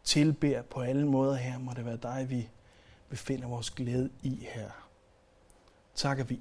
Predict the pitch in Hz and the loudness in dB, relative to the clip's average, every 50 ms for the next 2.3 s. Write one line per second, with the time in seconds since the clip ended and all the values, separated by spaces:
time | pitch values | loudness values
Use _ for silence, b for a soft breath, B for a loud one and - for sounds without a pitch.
0 | - - - 160 165 160 139 156 143 123 - - 151 156 156 143 - - - 143 | -6 -4 0 2 2 4 4 4 4 4 4 2 2 2 2 0 -2 -2 -4 -4
1 | 139 135 127 127 - 123 110 101 117 135 135 131 131 - 147 131 123 131 123 - | -2 -2 -4 -4 -4 -6 -6 -2 -2 -2 -2 -2 -2 -2 -2 0 0 -2 -4 -4
2 | 120 110 104 110 110 110 | -6 -8 -8 -8 -8 -8